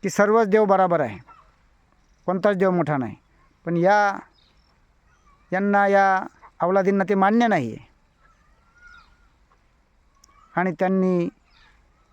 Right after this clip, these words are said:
ईश निंदा केली म्हणून या दासनं त्याला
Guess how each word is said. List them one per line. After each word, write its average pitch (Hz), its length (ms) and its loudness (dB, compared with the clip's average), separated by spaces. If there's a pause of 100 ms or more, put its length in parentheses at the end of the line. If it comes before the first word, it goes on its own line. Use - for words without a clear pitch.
(140)
ईश 202 220 -2
निंदा 214 320 2
केली 208 240 0
म्हणून 190 260 2
या 185 360 2
दासनं 175 600 0 (840)
त्याला 175 240 0